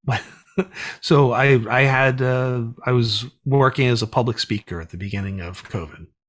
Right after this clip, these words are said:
You know, I have an advisory practice. I do a lot of stuff with boards. And I had this book about what happens after the next crash. Uh, and everybody's like, "There's not gonna be a financial crash. D-, financial disruptions can't happen." No one wants that book.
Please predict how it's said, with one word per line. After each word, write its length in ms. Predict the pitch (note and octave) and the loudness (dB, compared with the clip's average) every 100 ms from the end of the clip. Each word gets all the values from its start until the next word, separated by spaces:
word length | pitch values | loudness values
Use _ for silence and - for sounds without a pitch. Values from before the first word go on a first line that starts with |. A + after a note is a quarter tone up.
| _ - | _ -4
You 120 | D3+ | 2
know, 100 | C3+ | 4
I 40 | B2+ | 4
have 220 | C3+ B2 | 2 2
an 80 | A2+ | 0
advisory 580 | G#2+ A2+ B2+ A#2+ A#2+ | 0 0 0 0 0
practice. 540 | A2+ A#2+ G#2+ - G#2+ G#2 | 0 -2 -4 -4 -6 -4
I 60 | |
do 120 | G#2+ A2+ | -4 -4
a 60 | |
lot 180 | G#2 G#2+ | -4 -4
of 60 | G#2 | -4
stuff 260 | - G2+ | -6 -8
with 140 | - - | -10 0
boards. 400 | F3 C#3+ B2 - _ _ _ - | 2 2 0 -10 _ _ _ 0
And 320 | C#3+ B2+ B2+ | 2 4 2
I 80 | B2 | 0
had 300 | C3 D3 B2+ | 0 0 -2
this 120 | A#2 | -4
book 460 | A2+ D#3+ G#2 - | 0 0 0 -8
about 440 | G#2 G2+ A2+ A2+ A2+ | -8 -4 -4 -2 -2
what 240 | B2 - | -2 -2
happens 420 | - C3 C3+ A#2 | -2 -2 -2 -2
after 320 | B2 B2 - A#2 | 0 -2 -4 -4
the 140 | A#2 | -2
next 280 | A#2+ - - | -4 -4 -8
crash. 580 | - C#3 F2+ - - - - - - - | -2 -2 -2 -4 -6 -6 -20 -20 -18 -6
Uh, 200 | A2+ B2 | -6 -2
and 160 | C3 | 0
everybody's 560 | C#3 D3 C#3 C3+ B2+ B2+ | 2 2 2 4 2 2
like, 160 | C#3+ E3+ | 0 2
"There's 140 | G3+ | 2
not 160 | A#3+ F#3 | 2 4
gonna 160 | C3+ | 2
be 100 | B2+ | 2
a 60 | A2 | 0
financial 440 | A2+ A2 G#2 A2 | -2 -2 -4 -6
crash. 400 | G#2+ B2 D3+ - | -4 0 0 0
D-, 120 | F3+ D#3 - | -2 -4 -4
financial 380 | E3+ G3 F3+ C3+ | 0 2 2 0
disruptions 480 | C3 C#3 B2 - A2+ | -4 -4 -4 -4 -6
can't 240 | - G#2 | -6 -6
happen." 320 | G2+ A2+ - E3 | -2 -2 2 4
No 120 | G3+ | 6
one 140 | F#3 | 6
wants 220 | C#3+ A#2+ | 4 2
that 240 | A#2+ G2+ - | -2 -4 -4
book. 340 | B2 D3 - | -4 -4 -8